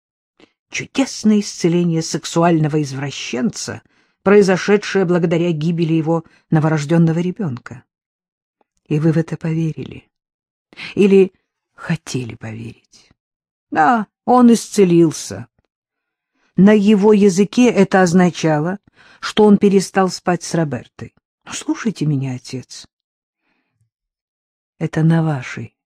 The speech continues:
совести. И Богом клянусь. Вы выслушайте меня до конца. На самом деле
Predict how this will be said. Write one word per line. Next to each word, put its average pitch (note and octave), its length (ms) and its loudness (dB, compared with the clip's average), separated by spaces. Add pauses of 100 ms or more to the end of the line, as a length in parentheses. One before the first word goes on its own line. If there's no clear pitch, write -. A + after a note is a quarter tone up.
совести. - 760 -20 (720)
И C3 120 -12
Богом G3 640 -2
клянусь. D3 680 -10 (920)
Вы A3 180 -6
выслушайте E3 840 0
меня D#3+ 280 4
до D#3 140 -2
конца. D#3 640 -2
На D3 200 -4
самом G3+ 720 0
деле C3 560 -6